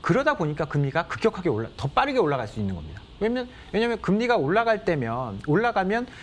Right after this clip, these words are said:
연준이 나타나서 막아줄 거야라고 생각을 한다면 그렇게 급격하게 못 올라갈 수도 있는데 어느 정도 용인을 한다라고 했거든요.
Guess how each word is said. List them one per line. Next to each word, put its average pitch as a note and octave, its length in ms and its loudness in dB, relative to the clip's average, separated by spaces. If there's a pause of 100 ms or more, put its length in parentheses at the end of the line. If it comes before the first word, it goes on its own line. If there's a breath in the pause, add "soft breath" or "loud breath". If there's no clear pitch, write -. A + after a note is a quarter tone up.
(140)
연준이 G#3 380 2
나타나서 G#3+ 680 0 (160)
막아줄 A#3 420 2
거야라고 F#3+ 420 4
생각을 G#3+ 600 2
한다면 B3 600 0
그렇게 G#3+ 220 0
급격하게 G#3+ 360 0
못 D3 160 2
올라갈 G#3+ 240 2
수도 - 200 -4
있는데 A#2 460 -2 (380 loud breath)
어느 G3+ 220 4
정도 B3+ 300 2
용인을 C4 360 2
한다라고 F3 380 0
했거든요. F2 400 -8